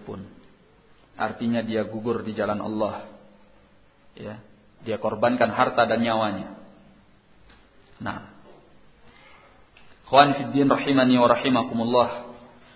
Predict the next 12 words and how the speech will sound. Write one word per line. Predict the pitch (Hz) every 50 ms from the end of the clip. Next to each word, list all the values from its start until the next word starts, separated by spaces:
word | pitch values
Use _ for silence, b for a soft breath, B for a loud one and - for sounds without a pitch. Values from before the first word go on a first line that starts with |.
| b b
Dalam | 127 143 175 190
riwayat | 190 190 180 170 170 175 170 -
lain | 190 190 165 151 -
disebutkan, | - 160 156 180 190 - - 139 139 160 175 - - - - - - - - - - - - - - - _ _ _ - -
dalam | 107 113 113 113
hadis | 113 127 151 143 -
Abdullah | 98 123 127 127 123 127 139 139
bin | 127 127 120
Umar | 117 - 123 135 131 127 131
radhiyallahu | 120 117 117 113 117 117 117 113 117 120 120 117 113 107
anhuma, | 90 113 110 107 120 135 160 185 214 226 226 - - - - - - - - - - - - _ _ _ _ _ _ _ _ _ _ _ _ _ _ _ _ - - - - _ _ - - - - - - - - - - -
eh, | 120 131 131 131 131 131 131 127 127 127